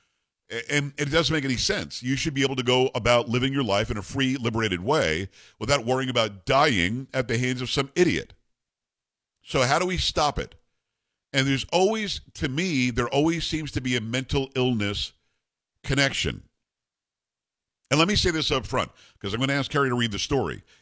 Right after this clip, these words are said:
If they refer to white supremacy with this guy on Saturday,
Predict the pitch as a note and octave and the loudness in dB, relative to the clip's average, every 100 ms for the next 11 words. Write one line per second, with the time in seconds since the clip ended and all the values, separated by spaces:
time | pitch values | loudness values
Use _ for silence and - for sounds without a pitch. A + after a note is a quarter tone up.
0 | - A2+ E2+ E3 A3+ G#3 F3+ E3+ B2+ C3 | -2 0 2 0 0 -2 2 2 4 2
1 | D3+ - C#3+ C3 B2 A2+ E2+ C2 A#1+ _ | 2 0 2 2 2 0 -2 -4 -8 _
2 | _ - G#2+ G#2+ B2+ C3+ A#2+ G#2 G2 - | _ -6 -2 -2 -2 2 2 2 -2 2
3 | A2+ G2+ D#2 C#2 C2 | 4 4 0 -2 -4